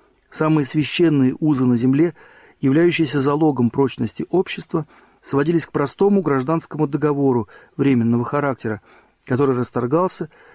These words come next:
без каких-либо препятствий при малейшем желании супругов. Если бы демоны задались целью изобрести самый действенный способ, чтобы уничтожить все священное, благородное и вечное в семье,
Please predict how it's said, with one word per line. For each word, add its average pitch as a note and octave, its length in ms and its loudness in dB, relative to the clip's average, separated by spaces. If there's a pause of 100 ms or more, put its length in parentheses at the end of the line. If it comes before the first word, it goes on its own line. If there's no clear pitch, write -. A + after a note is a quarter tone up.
(160)
без D3 160 -2
каких-либо D#3 520 0
препятствий C3 760 -4 (320)
при C#3 100 0
малейшем A#2+ 500 0
желании G#2+ 360 -4
супругов. - 600 -10 (1160)
Если C3+ 280 0
бы D#3 100 2
демоны C#3+ 380 2
задались C#3 440 0
целью D3+ 420 0
изобрести C#3 440 0
самый D3 380 2
действенный C3+ 520 0
способ, G3+ 480 0
чтобы C#3+ 280 -2
уничтожить C#3+ 440 0
все - 140 -6
священное, B2+ 680 0
благородное B2 560 0
и B2+ 40 4
вечное B2+ 320 0
в B2 60 -2
семье, F#3 400 0